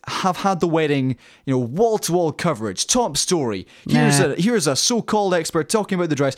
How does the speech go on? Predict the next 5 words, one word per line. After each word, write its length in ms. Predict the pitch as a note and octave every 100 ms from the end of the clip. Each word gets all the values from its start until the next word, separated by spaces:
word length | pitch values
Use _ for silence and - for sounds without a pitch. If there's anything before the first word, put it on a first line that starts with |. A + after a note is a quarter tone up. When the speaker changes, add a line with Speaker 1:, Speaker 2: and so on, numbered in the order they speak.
| - -
Speaker 1:
when 220 | F#3+ F#3+
in 100 | F3
reality, 600 | F#3+ G#3 G3 D#3 B2 A2+ - _ -
nobody 540 | F#2+ G2+ E3 D#3 F3+
cares. 560 | - G3+ B2 D#2+ -